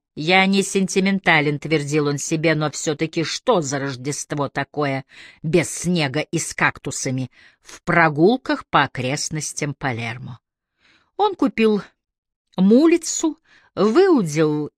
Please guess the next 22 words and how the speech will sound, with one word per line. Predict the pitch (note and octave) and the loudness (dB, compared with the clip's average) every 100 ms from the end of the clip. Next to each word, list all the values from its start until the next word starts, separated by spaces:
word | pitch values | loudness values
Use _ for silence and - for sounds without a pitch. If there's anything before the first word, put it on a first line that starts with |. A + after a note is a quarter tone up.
| _ - | _ -2
из | E3+ D3 | -2 0
багажа | E3 D#3+ D3+ D3+ | 0 2 2 0
сутану | D3 E3 - D3+ D3 - | -2 -4 0 0 0 -4
падре | - C#3+ C3+ C#3 C#3 | 0 0 0 -2 -2
Бергамасски | - C#3 C3+ C3+ C#3 D3+ C#4+ - - F4+ | -2 -4 -4 -2 -2 0 -2 -4 -4 0
и | F4 | 0
трусил | - D#4+ - D#4+ C4 | 0 -4 -2 -2 -2
верхом | C#4+ - C#4+ C4 | -4 -2 0 2
на | C4 | 2
мулице | B3 B3+ A#3+ A#3 - A3+ A3+ - - _ _ | 2 0 -2 -4 -2 -2 -2 -8 -20 _ _
от | F#3 G3 D#3 | 2 2 0
деревни | D3 C#3 F#3+ F3 F#3+ A3+ B3 D#4 | -4 4 4 6 2 0 -4 -8
к | D4 | -8
деревне, | D3+ C#3 C#3 D3 D3 E3 E3 _ _ _ _ _ _ | -4 -2 0 -2 -2 -4 -6 _ _ _ _ _ _
коллекционируя | - A3 G#3+ - - F#3+ F#3 A#3 E4 E4 D#4+ | 0 2 2 0 4 4 6 2 2 2 0
всё, | - F#3+ | -2 -2
что | F3 - | 0 -2
слышал | E3 - E3 - D#3+ D3+ _ _ | -4 -2 -2 -2 -2 -4 _ _
от | - E3 | -2 0
священников | - D#3 D#3 - E3+ A3+ C#4+ D4 F3 - | -2 -2 -2 -2 0 0 -2 -4 -6 -6
и | - | -12
крестьян, | C#3 C#3+ C3 - C#3+ D#3 D#3+ | -8 -6 -6 -8 -2 0 0